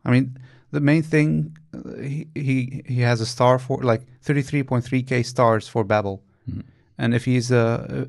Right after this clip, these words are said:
Speaker 1: a, a big contributor to Babel, maybe you can sponsor him for that. But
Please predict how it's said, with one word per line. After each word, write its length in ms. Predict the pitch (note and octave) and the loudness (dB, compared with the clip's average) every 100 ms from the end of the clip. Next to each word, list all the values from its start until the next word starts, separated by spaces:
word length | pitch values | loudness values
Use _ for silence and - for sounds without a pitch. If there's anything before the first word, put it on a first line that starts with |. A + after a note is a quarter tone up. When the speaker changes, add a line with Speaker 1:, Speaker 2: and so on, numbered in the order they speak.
| B2+ | -6
Speaker 1:
a, 80 | B2+ | -6
a 40 | |
big 180 | A2+ C3 | -2 -2
contributor 680 | B2+ - B2 C3 B2 B2 A#2+ - | -2 -2 2 2 2 0 -4 -12
to 140 | - A#2 | -6 2
Babel, 380 | A#2 A2 B2+ C#3 | 2 2 -2 0
maybe 280 | B2 A2+ A#2 | 0 2 2
you 160 | A2 | 0
can 200 | G#2 A2 | -2 -6
sponsor 400 | - - C3+ - | -4 0 0 0
him 60 | G#2+ | -4
for 120 | A#2 | -2
that. 220 | G2 A#2 - | -6 -6 -4
But 200 | A#2+ - | -4 -4